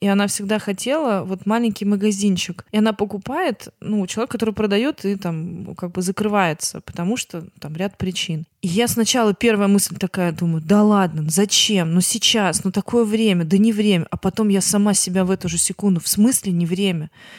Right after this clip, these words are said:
А когда, если не сейчас?" Если у тебя есть, э, ощущение, что ты можешь справиться, если ты,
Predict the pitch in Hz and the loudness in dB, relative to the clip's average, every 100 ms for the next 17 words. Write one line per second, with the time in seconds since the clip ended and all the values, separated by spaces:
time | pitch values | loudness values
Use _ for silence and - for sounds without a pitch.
0 | - - - - 190 - 196 240 269 214 | -20 -20 -20 -10 -8 -4 -4 -2 0 0
1 | - 190 196 - 196 214 180 160 - - | 2 2 0 -2 -2 -2 -2 -2 -6 -10
2 | _ - - _ _ 190 226 226 214 190 | _ -20 -20 _ _ -2 0 2 0 -2
3 | 202 214 208 214 202 - - - 185 - | -2 0 0 0 0 -2 -6 -6 -6 -2
4 | 190 - - 233 202 175 - - 202 208 | -2 -2 0 2 0 -2 -6 -2 2 2
5 | 190 170 - - 170 180 180 - 175 175 | 2 0 -2 -2 -2 0 0 -4 -4 -2
6 | 180 190 202 | -2 -4 -4